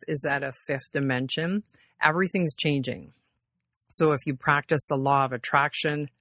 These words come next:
that's changed. And so when you do any law of attraction, um, exercises and that, taking it to the quantum field, to the higher dimension is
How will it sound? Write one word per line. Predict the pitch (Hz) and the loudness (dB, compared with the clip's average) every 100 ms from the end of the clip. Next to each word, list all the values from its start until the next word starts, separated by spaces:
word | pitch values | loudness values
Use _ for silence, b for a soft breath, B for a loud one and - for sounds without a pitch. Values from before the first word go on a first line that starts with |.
| - | -16
that's | 135 139 170 - | 0 2 2 0
changed. | - 160 143 127 - - - b b b b | 0 0 -2 -4 -8 -10 -12 b b b b
And | 151 147 139 139 | -2 0 0 2
so | - 147 | 2 2
when | 139 160 160 | 0 0 2
you | 175 175 175 151 - _ _ _ _ 240 131 | 2 2 0 -4 -10 _ _ _ _ -8 -6
do | - 180 196 190 156 139 | 0 2 4 2 0 0
any | 151 151 147 135 | -2 0 0 -2
law | 123 139 143 | -2 0 0
of | 143 | -2
attraction, | 135 - 143 143 - 147 131 131 127 123 _ | -4 0 0 0 -2 -2 -2 -4 -6 -8 _
um, | - 131 123 123 120 117 120 - | -6 -4 -4 -4 -6 -10 -12 2
exercises | - 185 - 143 139 127 123 127 - | 4 4 0 -2 0 0 -2 -4 -4
and | 123 | -4
that, | 120 - - B B - | -2 -4 -6 B B -8
taking | - 180 - 190 | -2 0 2 0
it | 170 - - | 0 -2 -4
to | 175 151 | -2 -2
the | 139 | -2
quantum | - 160 156 - 131 | -2 0 0 -2 -6
field, | - 185 151 131 135 | -2 0 2 0 -2
to | 190 | -2
the | 160 131 | -2 -4
higher | - 160 143 | -2 0 0
dimension | 135 123 143 180 - 127 123 135 | -2 -2 -2 -2 -4 -4 -4 -6
is | - 139 131 | -4 -2 -2